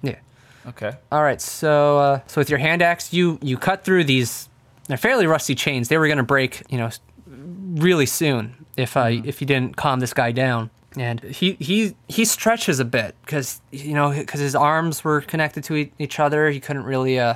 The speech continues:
Speaker 1: move about. He rolls his neck a bit, and he lets out a deep, ah, sigh.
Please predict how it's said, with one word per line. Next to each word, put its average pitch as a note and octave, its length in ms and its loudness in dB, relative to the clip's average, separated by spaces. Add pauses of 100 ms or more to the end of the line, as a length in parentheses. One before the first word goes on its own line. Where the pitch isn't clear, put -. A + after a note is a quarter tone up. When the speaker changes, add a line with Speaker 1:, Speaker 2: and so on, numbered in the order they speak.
(220)
Speaker 1:
move C#3+ 160 -4
about. D3 440 2
He D3+ 300 -4 (300)
rolls D#3+ 340 2
his C#3+ 180 0
neck C#3+ 320 0
a D#3+ 60 2
bit, D3 320 2 (540)
and C3+ 80 0
he C3 100 4
lets C3+ 240 0
out C#3 160 2
a A#2+ 220 0 (200)
deep, D3 300 0 (160)
ah, B2+ 480 2
sigh. - 920 0